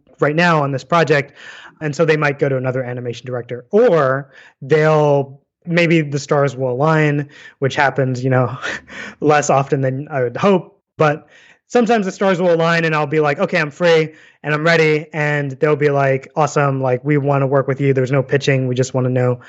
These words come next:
we just want to work with you." And so from there, we'll sort of, like, we have some producers that are full-time at Strange Beast. And actually lately, Strange Beast had a bit of a transition in terms of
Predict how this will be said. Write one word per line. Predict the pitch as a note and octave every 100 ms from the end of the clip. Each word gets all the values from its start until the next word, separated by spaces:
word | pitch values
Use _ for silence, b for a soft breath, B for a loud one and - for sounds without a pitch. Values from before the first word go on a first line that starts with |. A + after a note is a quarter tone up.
| B B
we | F3+
just | G3 G#3
want |
to | F3+
work | E3 D#3+
with | C#3+
you." | F3+ E3+ D#3+ D#3 B B B B
And | F3
so | - G#3+
from | G3 G#3 F#3
there, | E3 G#3+ A3 G#3+ G#3+ G#3 F3+
we'll | D#3+ F3 F3 F3
sort | E3 - F#3
of, | E3+
like, | D3+ D#3+ C#3+ - _ -
we | F3
have | F3+
some | F#3 D#3
producers | D#3+ D#3 D3+ D#3+ D3 B2+
that | C3+
are | B2+
full-time | - C#3 C3+ C#3+ C3+ C3 B2+ B B B
at | C3 C3+
Strange | - D3 C#3+ B2+
Beast. | C#3 C3 -
And | F3+ F#3 F#3+
actually | F#3+ F#3+ G#3+
lately, | D#3 E3+ F3+ D#3+ D3+ C#3+ D3 - -
Strange | - F#3 D3+
Beast | F#3 D#3
had | - D#3+
a | D#3
bit | C3 D#3+
of | C#3+
a |
transition | C#3 D3+ C3+ C#3+ -
in | C3+ B2+
terms | C#3 C3
of | B2+ A2+